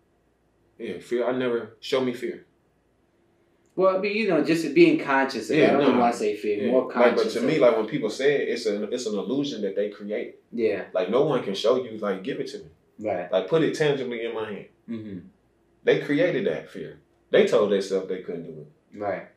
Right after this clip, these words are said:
Speaker 1: When you say, like, you believe in God,
Speaker 2: Mm-hmm.
Speaker 1: like, <laughs> which God you believe in? 'Cause the one I believe in, I can manifest anything.
Speaker 2: Right.
Speaker 1: Like, I already got it, bro. I already got the high rise. I already got the, uh, the grocery store. I already got the,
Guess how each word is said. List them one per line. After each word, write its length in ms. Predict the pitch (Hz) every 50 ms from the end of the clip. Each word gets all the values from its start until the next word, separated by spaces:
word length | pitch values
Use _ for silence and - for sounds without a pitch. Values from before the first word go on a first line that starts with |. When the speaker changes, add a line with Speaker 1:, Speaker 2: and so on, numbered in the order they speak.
| _ _ _ _ _ _ _ -
Speaker 1:
When 140 | 101 113 123
you 160 | 147 165 156
say, 260 | - - 143 139 127 123
like, 280 | 123 110 104 101 - 101
you 100 | 123 127
believe 340 | 131 113 120 117 113 104 98
in 140 | 95 85 80 -
God, 560 | - 95 98 104 - 123 127 113 - - - -
Speaker 2:
Mm-hmm. 160 | 107 98 98
Speaker 1:
like, 220 | 98 98 98 - -
<laughs> 280 | - - 107 - -
which 200 | 95 117 123 - 117
God 240 | 120 120 120 117 120
you 60 | 113
believe 300 | - 123 131 143 123 104
in? 80 | 98 -
'Cause 120 | 107 95 -
the 80 | 90
one 160 | 92 98 101 110
I 120 | 139 156
believe 320 | 160 165 165 170 170 175
in, 120 | 175 185 180 160 - -
I 100 | - 139
can 140 | 151 107 101 98
manifest 440 | 90 85 78 - - 76 71 - -
anything. 360 | 80 - - - - 76 76 - _
Speaker 2:
Right. 380 | - 104 101 98 90 87 - - _ _ _ _ _ _ _ _ _ _ _ _ _ _ _ _ _ _ _ -
Speaker 1:
Like, 120 | - 82
I 40 | -
already 380 | 123 151 131 107 101 90 85 80
got 240 | 92 101 110 110 98
it, 100 | - 90
bro. 260 | 92 92 95 95 - -
I 40 | -
already 280 | 117 127 117 104 95 98
got 240 | 104 107 - - 101
the 60 | 95
high 200 | - 95 92 87
rise. 340 | 85 85 82 80 80 - -
I 40 |
already 320 | - 123 120 117 101 90 85
got 260 | 90 92 101 110 - -
the, 220 | 92 87 - - - _ _ _ _ _ _ -
uh, 320 | 87 85 82 80 78 78 - -
the 140 | 82 80 78
grocery 420 | 82 92 98 98 95 - 85 82
store. 400 | - - 80 85 82 80 - -
I 40 | -
already 340 | 110 123 117 107 95 90 80
got 340 | 90 101 107 110 107 -
the, 280 | 98 92 87 85 82